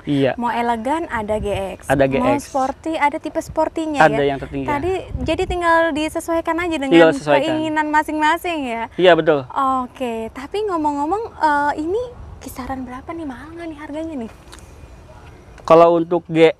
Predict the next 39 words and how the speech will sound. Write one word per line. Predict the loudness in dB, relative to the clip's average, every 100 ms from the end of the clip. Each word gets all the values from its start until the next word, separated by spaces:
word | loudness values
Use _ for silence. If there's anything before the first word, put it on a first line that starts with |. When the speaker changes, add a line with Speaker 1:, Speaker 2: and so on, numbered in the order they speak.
| 0
Speaker 1:
X, | 0 0 -20 -8
eh, | 0 4 6 6 6 6 4
masih | 0 -2 -2
di, | -2 -2 -8 _
di | 0 4
bawah | 4
tiga | 2 4 6
ratus | 6 2 -4
sih | -6
sebenarnya. | -6 -6 -6 -6 -10 -14 -10
Speaker 2:
Untuk | -6 -4 -4
G | -2
X? | -2
Speaker 1:
Iya. | 2 4 4 2 -10 -20 -20 -14
Speaker 2:
Wow, | -2 4 6 6 6 2 -4
untuk | -6 -6 -2
G | -2
X | -2 -8
di | -6
bawah | 0 2 0
tiga | -4 -2 0
ratus. | 0 2
Speaker 1:
Belum | 4 6
dipotong | 4 2 2
diskon | 4 6 6
lagi. | 6 2 -8 -12
Speaker 2:
Belum | -8 -6 -4
dipotong | -4 -4 0
Speaker 1:
Iya, | 6 6
Speaker 2:
diskon. | 6
Speaker 1:
betul. | 4 2 2
Speaker 2:
Di | 0
bawahnya | -4 -6 -6 -2
range-nya | -4 -4 -10 -8
kurang | -6 -6 -4
lebih | -6 -6
berapa, | -4 -6 -6
Bang? | -8 -10 -8
Speaker 1:
Eh, | 4 8 8